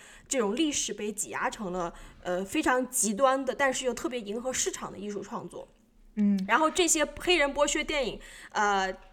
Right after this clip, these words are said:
Speaker 1: 大多是在这种东部或者是西海岸的这种贫困的社群拍摄，然后同时里面的白人角色也非常非常的扁平化，就直接就，就把白人叫做 crackers 或者是白鬼这种。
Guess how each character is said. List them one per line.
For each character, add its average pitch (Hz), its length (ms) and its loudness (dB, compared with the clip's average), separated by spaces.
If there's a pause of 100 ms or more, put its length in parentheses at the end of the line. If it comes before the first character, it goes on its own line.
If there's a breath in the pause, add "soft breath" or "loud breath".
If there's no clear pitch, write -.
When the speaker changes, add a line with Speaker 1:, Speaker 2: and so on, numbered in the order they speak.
(180)
Speaker 1:
大 320 200 10
多 277 320 -2
是 269 300 -4
在 214 240 -2
这 214 180 -10
种 151 300 -8 (140)
东 262 260 2
部 262 160 -10
或 226 220 -8
者 - 80 -6
是 247 120 -14
西 - 280 -2
海 220 160 -4
岸 180 240 -4
的 160 80 -8
这 196 120 -6
种 180 200 -10 (240 soft breath)
贫 202 180 -2
困 254 160 -2
的 214 80 -4
社 220 200 -6
群 175 340 -8
拍 190 260 -6
摄， - 320 -8
然 190 140 -2
后 233 80 -4
同 226 200 -6
时 254 140 -6
里 226 140 -8
面 185 120 -4
的 226 80 -2
白 208 260 0
人 330 200 0
角 180 180 -2
色 196 220 -6
也 170 100 -6
非 226 200 -8
常 220 120 -4
非 202 120 -4
常 180 100 -4
的 190 80 -4
扁 185 180 -8
平 - 200 -16
化， 185 120 -10 (480 soft breath)
就 233 120 -10
直 202 160 -8
接 226 160 -6
就， 220 180 -6
就 208 220 -10
把 190 120 -2
白 170 200 -6
人 208 120 -4
叫 202 160 -4
做 185 240 -6
crackers - 460 -12
或 185 140 -10
者 127 100 -12
是 110 320 -14
白 101 160 -10
鬼 190 240 -8
这 - 100 -18
种。 - 140 -18